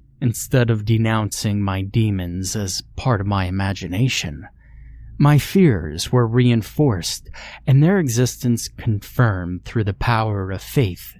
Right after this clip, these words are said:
and community. One night,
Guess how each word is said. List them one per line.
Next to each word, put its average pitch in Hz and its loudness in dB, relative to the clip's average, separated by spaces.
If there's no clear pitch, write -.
and 101 -4
community. 110 0
One 135 4
night, 113 2